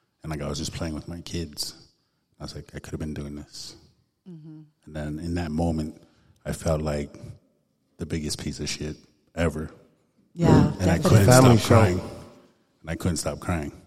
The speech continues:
Speaker 1: That was my rock bottom, and that was already, I was already at treatment. So I can totally relate with that.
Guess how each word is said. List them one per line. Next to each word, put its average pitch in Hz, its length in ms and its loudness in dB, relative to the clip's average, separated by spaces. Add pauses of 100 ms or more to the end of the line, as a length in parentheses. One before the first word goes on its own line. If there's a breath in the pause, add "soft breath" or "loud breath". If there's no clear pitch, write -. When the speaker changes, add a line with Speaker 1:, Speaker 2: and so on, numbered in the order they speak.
(760)
Speaker 1:
That 95 160 2
was 90 160 0
my 78 100 -8
rock 76 280 -6
bottom, 73 280 -6
and 78 100 -8
that 85 120 -2
was 78 120 -2
already, 76 440 -6 (360 soft breath)
I 104 60 0
was 92 100 2
already 73 220 -4
at 73 100 -16
treatment. 78 380 -6 (680)
So - 360 -12
I - 280 -20
can 78 100 -18
totally 73 280 0
relate 71 260 -4
with 73 160 -12
that. 73 180 -16